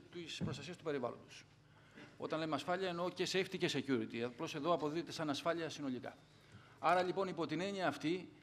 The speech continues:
η ναυτιλία, αφού κινείται πάνω σε αυτές τις δύο παραμέτρους, τις παγκόσμιες, ε,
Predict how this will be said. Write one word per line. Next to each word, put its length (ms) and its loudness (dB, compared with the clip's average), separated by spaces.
η 80 -2
ναυτιλία, 480 2
αφού 160 -2
κινείται 300 -2
πάνω 260 4
σε 180 -2
αυτές 340 0
τις 160 -10
δύο 160 0
παραμέτρους, 720 2
τις 140 -12
παγκόσμιες, 800 2
ε, 100 -6